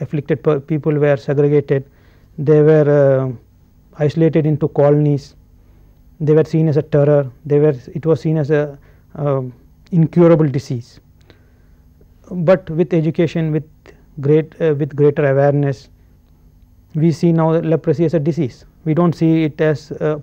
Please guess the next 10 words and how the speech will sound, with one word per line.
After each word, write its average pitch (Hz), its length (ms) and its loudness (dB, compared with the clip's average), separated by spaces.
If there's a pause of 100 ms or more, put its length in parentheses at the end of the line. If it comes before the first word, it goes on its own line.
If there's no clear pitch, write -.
(120)
a 151 300 -4
result 151 400 -2
of 147 140 -2 (180)
past 143 300 0
sins 139 400 -6
or 147 260 -4 (480)
as 139 260 -4
a 139 240 -2 (800)
death-carrying 156 720 0
vehicle. 135 320 0